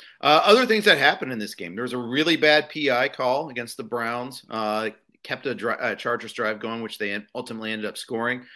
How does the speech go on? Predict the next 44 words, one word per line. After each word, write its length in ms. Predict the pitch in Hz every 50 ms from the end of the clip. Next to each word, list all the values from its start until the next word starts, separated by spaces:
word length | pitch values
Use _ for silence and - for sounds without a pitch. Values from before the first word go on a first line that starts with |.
| - _ _
Now, 160 | 135 127 123 - _ _ _ _ _ _ -
they 100 | - -
still 240 | - - 170 170
had 120 | 180 185 170
the 60 | 175
game 240 | 156 180 185 190 185
in 60 | 180
their 100 | 180 170
grasp, 400 | 151 180 185 156 120 104 - -
but 100 | - 110
there 100 | 139 143
was, 140 | 147 143 -
it 60 | -
was 140 | 139 139 123
a 60 | 135
big 240 | 120 107 143 143 131
play 200 | - 143 135 127
late 280 | 117 107 110 113 113 -
in 60 | 110
that 220 | 107 104 101 -
one. 280 | 107 110 110 113 110 - _ _ _ _ _ _ _ _ _ _ _
O 100 | 175 196
B 160 | 214 254 226
J 380 | 160 127 165 160 160 180 196 -
dropped 420 | - 117 123 120 131 143 143 -
a 60 | 127 -
fourth 320 | - - 127 127 123 127
down 260 | 135 127 123 127 127
catch, 460 | 123 - 120 120 120 127 127 - -
uh, 320 | 120 113 104 104 104 104 104
that 120 | 101 98
would 160 | 101 123 147
have 80 | 151 139
been 120 | 151 143
a 40 | 135
first 340 | - - 131 131 131 - -
down. 380 | 123 117 117 120 123 131 139 127
Um, 580 | 107 107 104 101 101 104 104 104 101 101 90 -
that, 180 | 104 107 - -
that, 180 | 127 127 135 -
that 160 | 147 143 147 147
worked 240 | 143 143 143 -
against 340 | 143 123 135 131 131 131 -
them. 340 | - 139 135 131 131 131 -